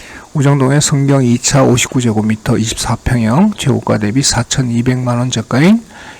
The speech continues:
이억 구천삼백만 원, 삼 층 물건이죠. 그러면 뭐 하락이다라고 말씀드리기가 조금 그래요. 십 퍼-, 십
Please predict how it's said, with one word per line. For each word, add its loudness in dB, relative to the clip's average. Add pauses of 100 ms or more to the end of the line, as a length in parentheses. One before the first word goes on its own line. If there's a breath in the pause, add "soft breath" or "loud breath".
이억 2
구천삼백만 -2
원, 2 (380 loud breath)
삼 -4
층 0
물건이죠. 0 (160)
그러면 -6
뭐 -6
하락이다라고 -4
말씀드리기가 -6
조금 -8
그래요. -4 (360 loud breath)
십 -10
퍼-, 2
십 -8